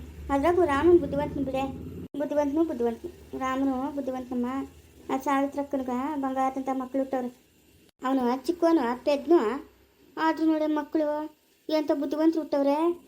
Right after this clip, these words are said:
ಮೋ, ಯಾಕ ಪೆದ್ನು ಅಂತೀಯ? ಸುಮ್ನೆ ಇರು. ಓ, ಎಲ್ಲ ತಿಳಿತದೆ, ಎಲ್ಲಕ್ಕಿಂತ ಬುದ್ಧಿವಂತ ನಮ್ಮ, ನಮ್ಮ ಚಿಕ್ಕ ಬಾವನು. ಹ್ಞೂ, ಯಾರೋ ಚೆನ್ನಾಗಿರ್ಲಿ ಬಿಡು. ಇವ್ರು ಹೆಂಗೋ ಚೈತನ್ಯಕ್ಕೂ ಒಳ್ಳೆ ಮನೆ ಸಿಕ್ಬಿಟ್ಟು, ಇನ್ನು ಸ್ನೇಹಿಗೂ ಒಳ್ಳೆ ಮನೆನೇ ಸಿಗ್ತದೆ,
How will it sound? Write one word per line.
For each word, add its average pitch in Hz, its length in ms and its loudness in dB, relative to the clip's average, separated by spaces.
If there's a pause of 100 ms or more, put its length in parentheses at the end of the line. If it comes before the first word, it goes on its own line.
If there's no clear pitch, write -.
(140)
ಮೋ, 381 340 6
ಯಾಕ 370 200 4 (120)
ಪೆದ್ನು 349 280 4
ಅಂತೀಯ? 370 320 4
ಸುಮ್ನೆ 370 220 8
ಇರು. 381 320 -2 (180)
ಓ, 294 160 2
ಎಲ್ಲ 285 340 2
ತಿಳಿತದೆ, 349 500 4 (320)
ಎಲ್ಲಕ್ಕಿಂತ 320 500 6
ಬುದ್ಧಿವಂತ 320 360 4
ನಮ್ಮ, 311 160 4
ನಮ್ಮ 349 300 4
ಚಿಕ್ಕ 339 160 -4
ಬಾವನು. 349 520 4 (500)
ಹ್ಞೂ, 349 260 6
ಯಾರೋ 339 280 4
ಚೆನ್ನಾಗಿರ್ಲಿ 311 420 2
ಬಿಡು. 240 160 -4 (920)
ಇವ್ರು 311 200 2
ಹೆಂಗೋ 330 180 6
ಚೈತನ್ಯಕ್ಕೂ 349 540 4
ಒಳ್ಳೆ 311 200 2
ಮನೆ 294 260 -2
ಸಿಕ್ಬಿಟ್ಟು, 269 480 -2
ಇನ್ನು 285 240 -2
ಸ್ನೇಹಿಗೂ 330 480 2
ಒಳ್ಳೆ 302 160 0
ಮನೆನೇ 285 360 -4
ಸಿಗ್ತದೆ, 254 500 -6